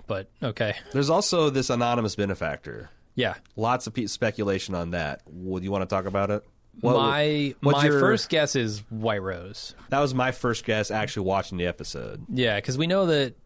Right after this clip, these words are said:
Speaker 1: the White Rose had some involvement with Edward, Elliot's father, uh, somewhere along the line with this project, right? And we know that
Speaker 2: Right.
Speaker 1: that, um,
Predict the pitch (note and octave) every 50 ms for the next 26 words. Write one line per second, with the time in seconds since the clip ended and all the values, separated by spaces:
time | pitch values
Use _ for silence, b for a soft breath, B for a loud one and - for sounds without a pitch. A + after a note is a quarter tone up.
0 | - - C3+ B2+ B2 A2+ A#2 A#2+ A#2+ A2+ A#2+ A#2+ A#2+ A#2 A#2 A#2 A#2 A2+ G#2+ G2+
1 | - - - B2 A2+ A2 G#2 - - - - C3+ B2+ B2+ B2+ B2 A#2 A2+ G#2+ G#2
2 | A2 A2 A2 G#2+ G2+ G#2+ G#2+ G#2 G2+ G2+ G#2 G2+ G2+ F#2+ - - - - - A2
3 | G#2+ G2+ G2+ G2+ G2 G2 G2+ G#2+ G#2 G2+ G2+ G2 F#2+ - - - A2 G2 F#2+ F#2
4 | F#2 F#2 F2+ F#2 b b b b b b b b b b - - - G#2 G#2 G2+
5 | G2 G2 F#2+ F#2+ G2 - - - - C3 A#2 A2 C3+ - _ - - - _ -
6 | - C3 C#3 E3+ - - - - - F#3 F3+ F3+ F3 D#3+ C#3+ C#3 C3 A#2+ A#2+ A#2
7 | A2 G#2+ G#2 G#2 G#2 G#2 G2+ G2+ G2+ G2+ G2+ G2+ G2+ - - A#2 G#2 G#2+ - -
8 | - - B2 G#2 F#2+ F2+ F#2 F2+ - - - A2+ G#2+ G#2 G#2 G#2 G#2 G#2+ A2+ A2+
9 | A#2 A#2+ A#2+ A#2+ A#2+ B2 A#2 A2 G2 E2+ D#2 C#2+ C#2 B B B B B B B
10 | B - C3 A#2 B2 A#2 A2+ A2+ - - C3 A#2 B2 C#3 - - - - C#3+ A#2+
11 | A#2 A2+ G#2+ G#2 G2+ G2+ G2 G2 G2+